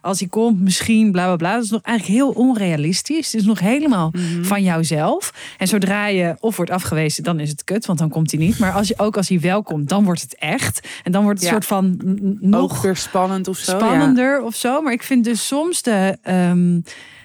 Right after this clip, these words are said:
Speaker 1: het, he-, heeft het misschien ook iets heel comfortabels.
Speaker 2: Oh, dit is wel echt een goede analyse. Mooi.
Speaker 1: Ja.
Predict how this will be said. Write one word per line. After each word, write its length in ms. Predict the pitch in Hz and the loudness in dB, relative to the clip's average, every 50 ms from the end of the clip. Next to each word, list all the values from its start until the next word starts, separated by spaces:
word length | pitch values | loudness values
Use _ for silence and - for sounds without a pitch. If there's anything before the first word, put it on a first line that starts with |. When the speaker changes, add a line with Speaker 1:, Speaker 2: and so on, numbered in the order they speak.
| - _ _ | -20 _ _
Speaker 1:
het, 240 | - 190 175 - - _ _ _ _ _ - | -6 -6 -6 -6 -8 _ _ _ _ _ -2
he-, 180 | 190 180 190 208 - - 190 | 0 0 0 0 0 0 2
heeft 220 | 247 285 285 - | 2 2 0 -2
het 140 | 269 220 - | -4 -2 0
misschien 540 | 214 208 185 - - - 277 302 320 294 - | 2 2 2 2 0 2 2 2 2 0 0
ook 200 | 214 226 - 214 | 0 0 0 0
iets 160 | 226 185 - | -2 0 2
heel 300 | 190 208 214 233 240 208 | 2 4 4 4 2 0
comfortabels. 1160 | - 208 214 214 180 190 175 - 196 190 185 175 160 - - - - - - - - - - - - - | 2 2 2 2 2 0 -2 -2 -2 0 0 0 -2 -4 -6 -10 -12 -10 -10 -8 -8 -8 -10 -12 -12 -6
Speaker 2:
Oh, 140 | - 247 240 | -2 0 2
dit 100 | 262 330 | 2 0
is 60 | - - | 2 2
wel 100 | 392 359 | 2 0
echt 140 | 349 - - | 0 0 -4
een 60 | 294 | -4
goede 460 | - - 330 330 320 302 285 262 226 | -2 0 2 4 4 4 4 2 2
analyse. 760 | - 233 254 240 233 240 269 277 220 180 160 151 151 151 151 - _ _ - | 0 0 0 0 0 2 2 2 0 0 -2 -2 -2 -4 -8 -12 _ _ -4
Mooi. 220 | 226 262 277 247 | 0 2 2 2
Speaker 1:
Ja. 260 | 262 233 175 151 - | 2 2 0 -2 -4